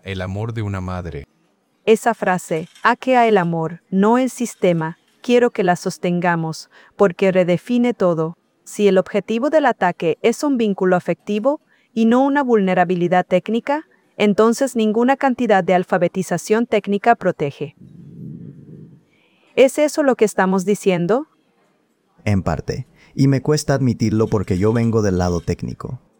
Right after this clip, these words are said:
Speaker 3: Yo puedo enseñarle a alguien exactamente cómo funciona un modelo de síntesis de voz, cómo se entrena, qué hace la red neuronal,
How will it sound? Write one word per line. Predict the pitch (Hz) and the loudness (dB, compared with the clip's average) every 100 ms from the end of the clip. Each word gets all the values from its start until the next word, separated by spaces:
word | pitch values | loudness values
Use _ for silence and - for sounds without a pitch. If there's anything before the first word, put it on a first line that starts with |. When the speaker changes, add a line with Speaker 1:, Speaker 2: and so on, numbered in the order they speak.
| _ - | _ -2
Speaker 3:
Yo | 104 135 | 0 2
puedo | 156 147 | 2 2
enseñarle | 135 - 90 101 110 95 | 2 0 0 2 2 2
a | |
alguien | 107 107 | 0 0
exactamente | 92 - 110 - 110 104 107 120 | -2 -4 -6 -2 -2 0 -2 -4
cómo | - 151 156 | -2 -2 0
funciona | 131 107 117 120 | -2 -2 0 0
un | 117 | 0
modelo | 95 92 101 | 0 0 0
de | 92 | -2
síntesis | - 107 98 107 107 85 | -2 -2 -2 -2 -4 -2
de | |
voz, | 76 64 - - _ _ | -4 -6 -10 -16 _ _
cómo | - 131 | -2 -2
se | 127 98 | 0 -2
entrena, | 87 110 123 82 - _ _ | -2 0 0 -2 -8 _ _
qué | 127 | -2
hace | 139 143 120 | 0 0 0
la | 85 | 0
red | 87 110 | 0 0
neuronal, | 110 98 87 90 117 147 | 0 -2 -2 -2 -2 -6